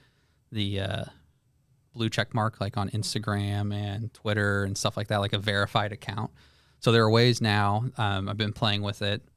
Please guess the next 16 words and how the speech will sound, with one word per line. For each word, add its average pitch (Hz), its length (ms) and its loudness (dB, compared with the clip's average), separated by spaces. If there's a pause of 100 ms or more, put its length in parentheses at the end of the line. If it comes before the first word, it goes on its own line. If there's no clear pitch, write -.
is 104 600 -4
to, - 100 -2
like, 98 140 -2
verify 110 560 0
as 107 180 -6
a 110 60 -10
company. 156 560 -4 (100)
Like, 117 160 -10 (280)
us 127 240 2
as 110 100 0
Brookfield 117 480 -4
could 107 160 -8
verify 107 600 0 (160)
us 107 520 0 (420)
with 110 340 -2
cer-, 110 260 -2